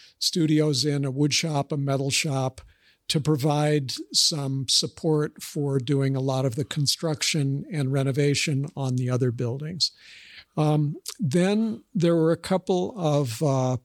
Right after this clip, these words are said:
storefronts that we bought. Um, there was the old pharmacy. There was, uh, a, the old television repair place. Um, there was a, uh,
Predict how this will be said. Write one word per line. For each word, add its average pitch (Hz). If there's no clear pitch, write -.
storefronts 165
that 180
we 147
bought. 143
Um, 139
there 147
was 139
the 139
old 127
pharmacy. 151
There 139
was, 131
uh, 127
a, 131
the 151
old 135
television 151
repair 156
place. 143
Um, 135
there 151
was 143
a, 135
uh, 127